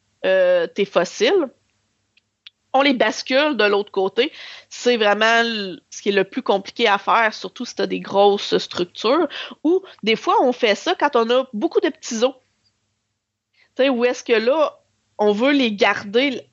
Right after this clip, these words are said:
euh, on veut garder, euh, la façon qu'ils sont positionnés parce que ça nous donne des indices sur, euh, le squelette, comment il était fait. Donc là, ils creusent par en dessous, ils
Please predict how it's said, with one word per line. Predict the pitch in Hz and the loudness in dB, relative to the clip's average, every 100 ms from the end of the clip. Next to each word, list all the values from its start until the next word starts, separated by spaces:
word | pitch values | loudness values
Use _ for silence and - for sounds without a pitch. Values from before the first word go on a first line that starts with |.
| 196 | -2
euh, | 190 190 185 185 | 0 2 2 2
on | 185 | 2
veut | 208 | 0
garder, | 220 202 202 247 269 226 | 0 -2 0 0 2 2
euh, | 196 185 185 185 170 - - | 2 2 -2 -10 -10 -14 -4
la | 185 | -2
façon | 214 202 254 | 0 0 -2
qu'ils | - | 0
sont | 233 214 | -2 0
positionnés | - 247 226 220 - 214 208 226 | 0 0 0 -4 2 2 4 2
parce | 226 185 - | 2 0 0
que | 220 | -2
ça | 214 | -2
nous | 202 | -2
donne | 202 220 | -2 0
des | 208 202 | 0 2
indices | 190 190 190 233 - | 2 2 0 0 -2
sur, | - 214 | -2 0
euh, | 208 208 190 175 160 143 - - | 2 2 2 2 2 2 -2 -4
le | 214 | 0
squelette, | 185 - 175 - | 0 2 2 2
comment | - 160 160 | 0 -4 -4
il | |
était | - - | -8 -6
fait. | - - - - - - | -6 -6 -10 -18 -18 -2
Donc | 196 202 | -2 0
là, | 277 | -2
ils | |
creusent | - 277 311 | 0 -2 -2
par | - 247 | 0 0
en | 226 | 0
dessous, | 202 - 392 - _ - - - | -2 -2 -2 -2 _ -20 -20 -20
ils | - | -8